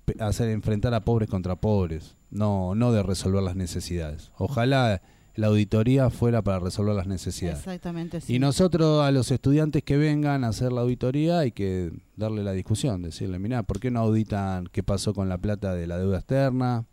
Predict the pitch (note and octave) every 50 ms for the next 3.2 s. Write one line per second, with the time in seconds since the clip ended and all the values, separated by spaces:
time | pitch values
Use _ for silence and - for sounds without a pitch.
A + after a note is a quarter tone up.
0 | _ _ _ _ _ _ _ _ - G#2+ - - G2 - G2+ F#2+ G2 - G#2 G2+
1 | F#2+ F2 F2+ F2+ E2+ G2+ F#2+ - G#2 G2+ A2 A#2 A2+ - G#2+ G2+ F#2 F#2 F#2+ F#2+
2 | F#2+ F2 - F#2+ F#2 - F2+ F2 F2+ F2+ F2 F2 - A#2 B2+ B2+ B2+ B2 - A#2+
3 | A#2 A#2 A#2 A2+